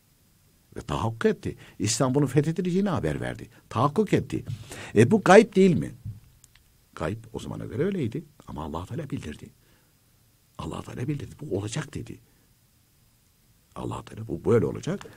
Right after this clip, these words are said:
Peygamber Efendimiz de bildirilmesi lazım gelenleri söyledi. Mesela Eshab-ı Kiram'dan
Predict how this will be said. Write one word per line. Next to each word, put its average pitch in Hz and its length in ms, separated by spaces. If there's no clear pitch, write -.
Peygamber 85 320
Efendimiz 92 280
de 208 140
bildirilmesi 196 580
lazım 190 320
gelenleri 185 380
söyledi. 69 440
Mesela 143 520
Eshab-ı 190 300
Kiram'dan 180 420